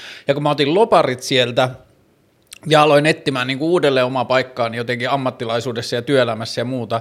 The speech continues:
niin mitä enemmän mä käsittelin sitä, niin sitä hullummaksi mä itseni tunsin tai sitä idiootimmaksi mä itseni tunsin. Ja sitten jossain vaiheessa,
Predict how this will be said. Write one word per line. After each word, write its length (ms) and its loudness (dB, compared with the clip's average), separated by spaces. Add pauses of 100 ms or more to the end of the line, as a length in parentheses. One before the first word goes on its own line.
(160)
niin 80 -4
mitä 260 2 (100)
enemmän 360 0
mä 100 -4
käsittelin 600 -4
sitä, 260 -6
niin 200 -8
sitä 400 -2
hullummaksi 680 -4
mä 120 -8
itseni 420 -10
tunsin 440 -12
tai 140 -4
sitä 260 -4
idiootimmaksi 720 -8
mä 120 -12
itseni 360 -14
tunsin. 480 -16 (520)
Ja 260 4
sitten 340 -2
jossain 380 4
vaiheessa, 680 2